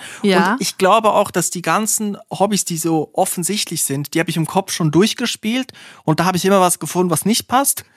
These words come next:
Speaker 2: <laughs> Und ich muss jetzt so ein bisschen Deep Dive machen, vielleicht auch zu was, was ungewöhnlicher ist, habe ich mir gedacht.
Speaker 1: Okay, ich hab jetzt hier den Test vor-, soll ich dir jetzt einfach die Fragen stellen und dann beantworten, beantwortest du das einfach
Speaker 2: Ich
Speaker 1: wahrheitsgemäß?
Speaker 2: Wahrheitsgemäß m-,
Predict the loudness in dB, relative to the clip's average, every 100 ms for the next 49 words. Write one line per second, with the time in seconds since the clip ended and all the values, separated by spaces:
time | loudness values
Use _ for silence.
0 | -2 -2 -2 -10 -2 0 0 0 2 2
1 | 2 0 0 0 0 0 0 -2 -2 -2
2 | 0 -2 -2 -4 0 -2 -2 -4 -4 -4
3 | -2 0 -2 -6 -16 -6 -2 -2 0 2
4 | 4 2 0 -2 -4 -6 -8 -8 -10 -10
5 | -8 -6 -8 -8 -14 _ -4 -2 0 0
6 | 0 -2 _ -4 0 0 0 0 0 2
7 | 2 0 -2 -2 0 0 2 2 2 0
8 | -2 -4 -4 0 0 0 -2 0 2 2
9 | 2 2 2 2 0 0 -2 -4 -6 -2
10 | 0 0 -2 -2 -4 -4 -10 -16 _ -4
11 | -2 -2 -2 -6 0 0 2 0 0 2
12 | 2 0 -2 0 0 0 -2 0 0 -2
13 | -6 -14